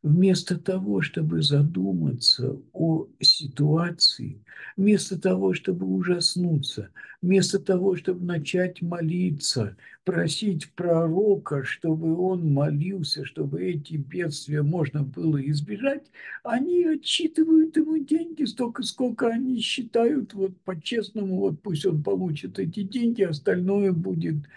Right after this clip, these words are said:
э, наше, и он уйдёт, а мы щас продолжим, э, мы продолжим работу. Это то, о чём они думают, как бы, да, о деньгах. В такой момент, в такой, им же известно, подчёркивается, что им стало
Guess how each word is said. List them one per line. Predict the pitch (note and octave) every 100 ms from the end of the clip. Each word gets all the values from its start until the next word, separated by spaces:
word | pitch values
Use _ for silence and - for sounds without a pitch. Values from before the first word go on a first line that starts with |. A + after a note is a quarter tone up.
| - -
э, | E3 D3+ D#3 E3+
наше, | E3+ D3 A#2+ D3+
и | A#2+
он | D#3+ E3+ F3+
уйдёт, | F3 F3+ G#3 G3 D#3+
а |
мы | D3 F3
щас | D3 F3 D3+
продолжим, | - D#3+ C3+ D#3 D3+ C#3 D3+ B2 - - _ -
э, | C#3+ C3 C#3 C3 A#2+ - _ -
мы | D#3+ D3+
продолжим | D3 A#2+ C#3+ B2+ C#3 C3+ B2 - _
работу. | D#3 D3+ C#3+ C#3+ A2 G#2+ F#2+ F#2 - _ -
Это | - F#3+ - D3+
то, | - F#3 G#3 -
о | B2+
чём | A#2+ F3+ F#3
они | F3+ D#3+ E3+
думают, | A3 G#3+ E3+ A2+ - -
как | - A#2+
бы, | -
да, | D#3 D#3+ D3 - - -
о | D3
деньгах. | G#3+ A3+ A#3 - A#2 - - -
В | -
такой | D#3 - A3+ A3+
момент, | A3+ A3 D3+ A2+
в | -
такой, | G3 G3 A3+ - G3+ D#3 - - -
им | A3+ A#3+
же | A3 A3+
известно, | G3+ - F#3+ C4+ A#3 G#3+ - F#3+
подчёркивается, | D3 F#3 F#3 - A3+ A3 F#3+ F3+ F3 D#3 -
что | E3 A3
им | G#3+ G3+
стало | - G#3+ A3